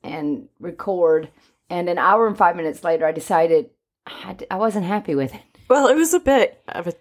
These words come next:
Speaker 2: we both kind of went off on some tangents, so it may not have flowed very well.
Speaker 1: Yeah, I got a feeling it didn't. And I slept la-, last night thinking, "I don't,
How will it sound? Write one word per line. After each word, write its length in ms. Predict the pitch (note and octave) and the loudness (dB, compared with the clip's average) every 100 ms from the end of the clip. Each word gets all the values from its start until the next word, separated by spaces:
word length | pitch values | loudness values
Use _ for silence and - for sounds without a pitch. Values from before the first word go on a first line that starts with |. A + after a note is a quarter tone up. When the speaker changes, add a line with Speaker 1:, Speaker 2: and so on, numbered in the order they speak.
| _ _ _ _ F#3 | _ _ _ _ -6
Speaker 2:
we 80 | A3+ | -2
both 360 | G#3 F#3+ E3+ - | 4 4 4 -2
kind 180 | - D#3 | -10 -10
of 160 | D3+ | -10
went 140 | D#3 D#3 | -10 -8
off 260 | D3+ D3 D3+ | -8 -10 -14
on 80 | |
some 160 | D3 D3+ | -14 -16
tangents, 520 | - D3 C#3+ D3+ - | -12 -10 -10 -12 -10
so 200 | - D#3 | -8 -8
it 160 | D3+ - _ _ _ _ _ _ _ - | -8 -12 _ _ _ _ _ _ _ -6
may 120 | F#3 | -4
not 180 | F#3 E3 | -2 -4
have 180 | - _ _ | -8 _ _
flowed 540 | - - - C#3 C3+ | -20 -12 -2 0 0
very 220 | - C#3+ C#3+ | -2 -2 -2
well. 380 | - - - - | -4 -6 -8 0
Speaker 1:
Yeah, 220 | F3+ E3+ | 4 4
I 120 | E3+ | 4
got 180 | F3 G3+ | 2 2
a 40 | G3+ | 2
feeling 280 | F#3 E3 | 0 2
it 160 | D3+ C3 | 2 0
didn't. 440 | C3+ C3+ C3+ C3 - | 0 0 0 0 -2
And 280 | D3 C#3+ | -2 -2
I 160 | - C#3+ | 0 -2
slept 440 | C#3 - D#3+ - - _ | -2 -2 -2 -2 -18 _
la-, 220 | F3+ F3+ - F3+ | -8 -8 -10 -6
last 320 | F3 E3 - | 2 2 2
night 260 | F#3 D#3 D3 | -2 -2 -2
thinking, 400 | D#3+ C#3 D3+ C#3+ | -2 -2 0 -2
"I 100 | - | -2
don't, 240 | D3+ D#3 | -2 -2